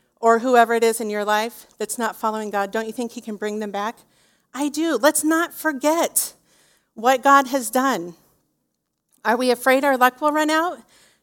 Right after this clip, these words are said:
God doesn't want us to live in fear. He wants us to be full of trust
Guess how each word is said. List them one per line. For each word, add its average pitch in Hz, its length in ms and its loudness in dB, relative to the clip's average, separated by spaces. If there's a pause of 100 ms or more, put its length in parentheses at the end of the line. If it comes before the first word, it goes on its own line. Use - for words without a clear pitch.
God 277 200 6
doesn't 311 220 2
want 269 140 2
us 269 120 -2
to 285 100 -6
live 262 140 4
in 254 120 -4
fear. 240 260 -2
He 233 120 -6
wants 247 220 -4
us 247 140 -4
to - 80 -10
be 220 120 -8
full 254 540 2
of 208 180 -2
trust - 720 -2